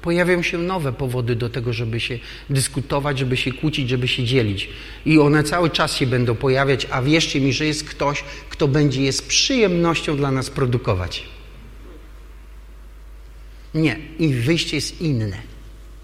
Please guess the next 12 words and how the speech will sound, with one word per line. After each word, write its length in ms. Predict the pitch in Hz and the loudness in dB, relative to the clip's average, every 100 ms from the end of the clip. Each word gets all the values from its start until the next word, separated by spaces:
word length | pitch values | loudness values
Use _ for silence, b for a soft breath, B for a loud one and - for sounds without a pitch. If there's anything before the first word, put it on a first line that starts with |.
| - - - - - - - - - - - - | -20 -20 -20 -20 -20 -20 -20 -20 -20 -20 -20 -10
Musimy 520 | 131 127 117 - 151 127 | -2 0 0 0 0 2
wrócić 380 | 139 151 151 | 2 0 0
do 120 | 120 117 | -2 -2
Bożego 400 | 120 120 101 110 | -2 -4 -4 -6
pokoju. 400 | 104 - 95 101 - - - - - - - - - - - - - - - - - - - - - - - - - - - - - B B B B B B B B B - - - B B B B B - - | -8 -10 -12 -14 -18 -20 -20 -20 -20 -20 -20 -20 -20 -20 -20 -20 -20 -18 -18 -18 -18 -18 -20 -20 -20 -20 -20 -20 -18 -18 -18 -18 -18 B B B B B B B B B -18 -18 -12 B B B B B -20 -6
I 340 | 156 143 143 139 - - - - - - - - | 0 2 2 0 -6 -16 -18 -18 -20 -20 -20 -10
otwórzmy 380 | - - 202 190 | -8 -2 0 0
sobie 280 | 175 180 165 | -2 -2 0
Ewangelię 420 | 156 151 165 156 | 0 4 6 6
Jana, 260 | 156 147 151 | 6 4 0
czternasty 500 | - 139 131 123 - | -2 -4 -4 -4 -6
rozdział. 280 | 110 - | -8 -8